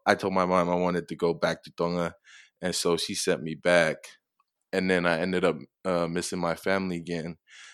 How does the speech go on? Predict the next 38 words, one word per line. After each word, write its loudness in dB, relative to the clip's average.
and -2
then -4
came -2
back 4
for 0
high 0
school. -6
That's -4
when -6
I -12
came -8
back -6
for -6
high -2
school, -6
and 4
I 4
kinda 0
knew -2
what -4
to 0
expect. -2
And, 0
like, -4
I, 2
I, 4
like, 0
transformed 0
everything, -2
like, -8
one 4
eighty, 0
you -4
know. 2
I 6
tried 4
to, 2
like, 4